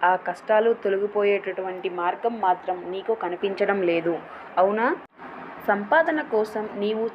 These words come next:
చేసేటటువంటి ప్రతి ప్రయత్నం కూడా వృధా అయిపోతుంది.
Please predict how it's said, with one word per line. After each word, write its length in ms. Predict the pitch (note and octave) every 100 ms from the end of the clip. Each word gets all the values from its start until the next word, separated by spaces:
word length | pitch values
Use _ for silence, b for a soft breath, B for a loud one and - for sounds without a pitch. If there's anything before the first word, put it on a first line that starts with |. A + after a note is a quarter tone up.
| -
చేసేటటువంటి 920 | G#3+ B3+ C4+ B3+ G#3 G#3 G3+ G3 F#3+
ప్రతి 300 | F#3 F#3+ A#3+
ప్రయత్నం 540 | A#3 F#3+ G3+ B3+ C4
కూడా 440 | B3+ G#3+ F#3+ F#3+ F#3 B B B B
వృధా 240 | G3+ A3 B3+
అయిపోతుంది. 840 | G#3 G3 F#3+ F#3 F#3 F3+ F3+